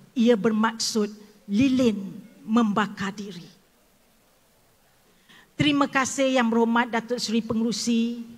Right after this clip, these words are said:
Barisan Wanita Barisan Nasional tetap setia. Dan terima kasih juga kepada Yang Berhormat Datuk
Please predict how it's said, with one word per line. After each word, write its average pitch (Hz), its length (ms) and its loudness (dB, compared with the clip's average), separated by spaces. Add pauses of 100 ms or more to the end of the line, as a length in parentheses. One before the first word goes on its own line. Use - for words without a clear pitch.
(960)
Barisan 220 960 0
Wanita 220 560 0
Barisan 208 480 -4
Nasional 214 400 -4
tetap 214 400 -10
setia. 208 560 -6 (1080)
Dan 214 240 0
terima 240 320 0
kasih 226 480 2
juga 220 400 2
kepada 214 320 -6
Yang 208 240 0
Berhormat 202 400 -2
Datuk 208 240 -6